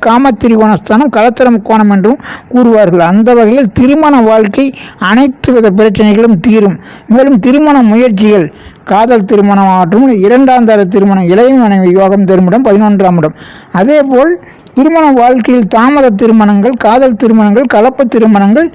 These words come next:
சிறப்பாக கைகூடி வரும் காலமாகும். எனவே உங்களுக்கு புத்திர வகையிலும் மேன்மைகள் ஏற்படும், பதவி உயர்வுகளும் சிறப்பாக இருக்கும். அடுத்ததாக விருச்சிகம் ராசிக்கு ஒன்பதில் குரு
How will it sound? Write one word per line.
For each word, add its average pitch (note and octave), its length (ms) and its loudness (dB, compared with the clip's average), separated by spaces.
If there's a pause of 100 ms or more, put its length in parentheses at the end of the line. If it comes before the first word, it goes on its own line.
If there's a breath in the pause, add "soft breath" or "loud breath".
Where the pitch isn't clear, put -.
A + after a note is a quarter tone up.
சிறப்பாக B3 580 -2
கைகூடி G#3 500 0
வரும் F#3 240 2
காலமாகும். D#3 600 -2 (480 loud breath)
எனவே A#3 400 2
உங்களுக்கு G#3+ 480 0
புத்திர F#3+ 540 0
வகையிலும் B3 600 2
மேன்மைகள் A3 420 2
ஏற்படும், G#3 340 0
பதவி G#3+ 340 0
உயர்வுகளும் G#3+ 580 2
சிறப்பாக F#3 500 0
இருக்கும். E3+ 320 -4 (360 loud breath)
அடுத்ததாக B3 840 0
விருச்சிகம் B3+ 580 0
ராசிக்கு G3+ 680 0 (340 loud breath)
ஒன்பதில் C#4+ 580 0
குரு A3+ 260 0